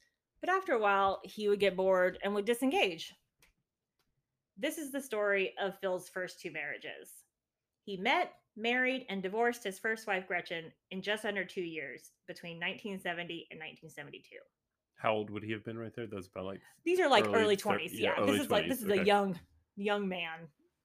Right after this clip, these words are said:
Speaker 1: A lot of people get married young and are kinda like, "Whoop, that was not what I wanted," which is okay. But we see a similar situation ten years later with his second wife,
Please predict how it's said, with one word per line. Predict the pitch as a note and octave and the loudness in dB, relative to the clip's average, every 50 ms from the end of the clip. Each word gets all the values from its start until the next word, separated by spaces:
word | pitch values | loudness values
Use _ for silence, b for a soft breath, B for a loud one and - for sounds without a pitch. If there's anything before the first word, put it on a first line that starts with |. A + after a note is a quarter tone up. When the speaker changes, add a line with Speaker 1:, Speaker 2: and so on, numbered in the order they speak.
| _ _ _ _ _ _ _ _ _ _ _ _ _ _ - | _ _ _ _ _ _ _ _ _ _ _ _ _ _ -6
Speaker 1:
A | G4 | -2
lot | F#4 A#3 - | -2 -2 -2
of | - | -2
people | - D3+ E3+ E3 | -8 -12 -12 -12
get | - - | -10 -10
married | - G#2+ G2+ C3+ B2+ | -10 -10 -10 -12 -12
young | - - - | -14 -16 -16
and | - E2 - | -18 -20 -20
are | - - - | -20 -20 -20
kinda | - - F2+ | -20 -18 -16
like, | E2+ F2+ - - - | -14 -16 -14 -10 -8
"Whoop, | G#4 G#4+ - _ _ _ | -8 -8 -8 _ _ _
that | - - | -12 -10
was | - G3+ F#3 | -10 -10 -10
not | D#3+ - | -8 -8
what | - - | -8 -8
I | - | -10
wanted," | - - - - - - G#3+ _ _ _ _ _ _ | -10 -12 -14 -16 -18 -20 -20 _ _ _ _ _ _
which | G4+ G4 G4 | -8 -6 -4
is | C#4+ | -4
okay. | F3 D3 - - - - - _ _ _ _ _ _ _ _ _ _ _ _ _ _ _ _ | -4 -6 -8 -14 -18 -20 -20 _ _ _ _ _ _ _ _ _ _ _ _ _ _ _ _
But | - B3 | 0 2
we | C4+ C#4 | 2 2
see | C#4 F4 | 0 -4
a | D#4+ D#4+ | -4 -2
similar | - G4+ G#4+ A4 G4 D#4+ | -4 -4 -2 -2 -2 -4
situation | D4+ C#4 - B3 A3+ B3 C#4 B3+ | -4 -6 -4 -4 -4 -2 -2 -4
ten | B3 - B3+ A#3 A#3 | -4 -2 -2 -2 0
years | A3+ A3+ A3+ | -2 -4 -2
later | A#3+ D4 F4 C#4 F3 D3+ C#3+ F3 F#3 - _ - | -2 -2 -2 -2 -2 -4 -6 -8 -10 -12 _ -10
with | F#3+ F#3 | -6 -6
his | G3 F#3+ - | -6 -6 0
second | - E4 E4+ D#4+ G3+ F#3+ | 0 0 0 0 -2 -2
wife, | F3 E3+ F3 E3+ | -2 -4 -4 -4